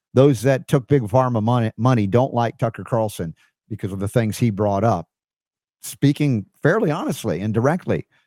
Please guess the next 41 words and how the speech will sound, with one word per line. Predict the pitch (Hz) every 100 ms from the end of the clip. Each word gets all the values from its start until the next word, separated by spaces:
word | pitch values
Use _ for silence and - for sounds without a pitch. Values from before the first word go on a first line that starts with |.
| _
about | 113 127 120
some | 139
of | 123
these | 113
issues | 127 - 131
you'd | 110 120
not | 131 123
hear | 139 127
anywhere | 120 107 135
else. | 151 -
And | 123
it |
was | 117
the | 110 110 - _ _ -
one | 107 123 151 156 147
out | 131 120
of | 98
two | 139 131
shows | 143 139 135 -
that | 117
I | 110
could | 110 98
stomach | - 139 127
on | 107 101
Fox, | - 131 165 - - _ _ _ _ -
the | 98
Tucker | - 101 98
Carlson | - 117 107 123 110
thing, | 120 127
and | 101
then, | 98 95 95
uh, | 92 90 _ _ _ -
uh, | -
when | - 104
we |
talked | 104 101 95
about | 101 92
the | 95
nighttime | 113 - 107 95
show, | - 101 92
uh, | 87 87 87